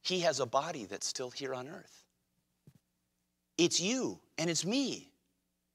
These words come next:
And he is sending, by the power of the Holy Spirit, the same power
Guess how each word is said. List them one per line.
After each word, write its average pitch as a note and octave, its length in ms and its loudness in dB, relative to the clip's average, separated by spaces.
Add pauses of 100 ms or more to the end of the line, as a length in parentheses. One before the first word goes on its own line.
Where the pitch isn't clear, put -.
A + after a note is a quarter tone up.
(1040)
And A3 160 12
he C4 380 8
is G3+ 120 10
sending, B3+ 560 10
by F#3+ 140 12
the F3+ 140 12
power C4+ 640 12
of A3 120 10
the G#3+ 120 10
Holy A#3+ 360 10
Spirit, A3 540 10
the F3 100 6
same C4 600 8
power B3+ 680 12